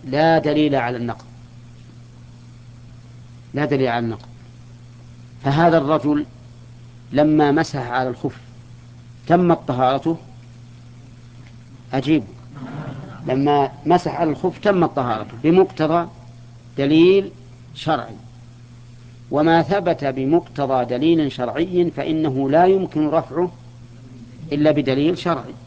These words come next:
فنقول لمن قال إن الإنسان إذا خلع الخف بطلت طهارته ووجب عليه استئناف الطهارة، نقول له: "أين الدليل؟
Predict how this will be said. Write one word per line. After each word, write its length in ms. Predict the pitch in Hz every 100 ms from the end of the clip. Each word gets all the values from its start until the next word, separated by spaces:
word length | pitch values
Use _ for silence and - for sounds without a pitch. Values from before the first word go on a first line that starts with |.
| - - - - - - - - - - -
فنقول 480 | 147 165 196 196 180
لمن 220 | 165 151
قال 360 | - 160 139 143
إن 380 | 135 135 131 131 - 135
الإنسان 480 | 123 123 120 135 127
إذا 160 | 117
خلع 300 | 107 147 135
الخف 280 | 123 135 113 - - - - - - - - - - - - - - - - -
بطلت 320 | 147 147 139
طهارته 520 | - 120 127 131 160 147 - - -
ووجب 320 | 131 135 131
عليه 180 | 131 131 - 127 120 -
استئناف 300 | 117 127 131
الطهارة، 540 | 120 127 123 156 196 147 - - - - 127
نقول 300 | 139 160 147
له: 220 | 151 175
"أين 120 | 156
الدليل؟ 320 | 139 120 110